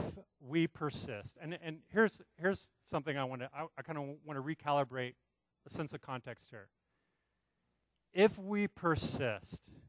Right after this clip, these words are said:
if we continue to draw sin into our lives until it's a container ship with this monster anchor that we were dragging along behind us, I would be very concerned.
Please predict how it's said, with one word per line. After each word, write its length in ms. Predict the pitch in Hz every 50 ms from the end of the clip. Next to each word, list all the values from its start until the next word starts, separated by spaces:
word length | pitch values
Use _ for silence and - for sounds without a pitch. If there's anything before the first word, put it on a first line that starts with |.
| _ _ _ -
if 160 | 180 180 165
we 160 | 190 208 214
continue 580 | 196 - 202 180 - - 190 190 196 202 196 185
to 100 | 160 147
draw 720 | 131 117 - 139 139 147 151 151 156 156 156 160 156 151
sin 520 | - - - - 156 143 135 135 131 127 123
into 260 | 127 131 - - 151
our 140 | 135 123 120
lives 460 | 117 117 117 110 104 101 98 - - - _ _ _ _ _ _ _ _ _ _ _ -
until 440 | 139 - - 185 180 175 165 151 - _ _ _
it's 260 | - 165 156 - - -
a 80 | 135
container 640 | - - 165 147 - - 170 175 180 180 170 160 147
ship 280 | - - - 139 127 -
with 160 | - 123 120 -
this 220 | 139 120 - -
monster 500 | 143 139 143 151 151 - - 151 139 127 _ _ _ -
anchor 400 | 147 143 147 139 - 127 120 113
that 220 | 113 123 123 127
we 180 | 120 123 117 117
were 220 | 117 117 117 110
dragging 520 | 110 - 139 135 139 147 151 156 143 143 135
along 320 | 131 127 131 135 135 131
behind 440 | 120 120 120 131 127 123 127 120 113
us, 220 | 107 95 98 107 - _ _ _ _ _ _ _ _ _ _ _ _ _ _ _ _ _ _ _ _ _ _ _ _ _ _ _ _ _ _ _ _ _
I 120 | - 170 196
would 140 | 202 196 170
be 100 | 190 180
very 240 | 165 190 190 185
concerned. 500 | - - 156 - - 180 190 190 151 113